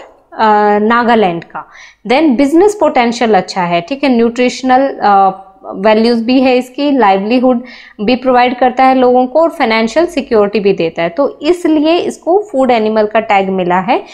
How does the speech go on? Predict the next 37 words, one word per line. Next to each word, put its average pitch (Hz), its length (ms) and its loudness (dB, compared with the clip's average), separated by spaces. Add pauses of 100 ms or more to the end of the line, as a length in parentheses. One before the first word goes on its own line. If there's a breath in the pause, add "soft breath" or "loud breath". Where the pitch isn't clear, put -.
(240 loud breath)
ताकि 302 340 -2
इसमें 294 420 -2
अच्छे 240 320 -6
से 359 300 -2
ट्रेड - 520 -2
किया 233 220 2
जा 180 140 2
सके। 175 360 -8 (320 loud breath)
इंडियन 269 320 2
काउंसिल 277 600 0
जो 262 160 2
आईसीएआर 262 800 2
है 311 140 2
उसने 311 400 -4
एम 285 300 -2
अनित्रा 247 580 0
ऐप 240 140 -2
लॉन्च 226 280 0
करी 220 300 0
है 269 240 0
to 269 120 -2
register 233 580 0
मिथुन 285 520 -2 (160)
farmers 220 420 0
as 294 120 2 (140)
buyers 220 500 2
or 285 100 2 (200)
sellers, 196 360 2 (680 loud breath)
ताकि 247 300 0
उनको 294 360 2
बिजनेस 254 440 0
करने 240 280 -2
में 294 180 0 (160)
हेल्प 233 280 0
की 202 140 0
जा 165 180 -2
सके। 185 380 -10